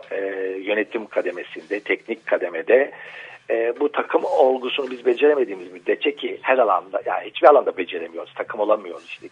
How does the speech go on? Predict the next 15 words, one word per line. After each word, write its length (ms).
kişisel 420
kıskançlıklar, 920
çekememezlikler, 1080
ayak 400
kaydırma, 540
işte 200
liyakat 460
anlayışının 600
maalesef 420
bizim 200
ülkemizde 320
hala, 380
e, 220
öneminin 300
anlaşılmaması 840